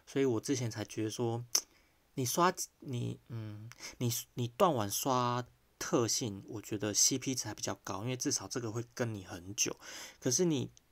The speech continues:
断网刷戒指，我觉得就有点浪费阳寿啦。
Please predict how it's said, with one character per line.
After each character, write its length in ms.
断 220
网 300
刷 560
戒 380
指， 200
我 160
觉 160
得 100
就 100
有 220
点 200
浪 160
费 220
阳 220
寿 360
啦。 160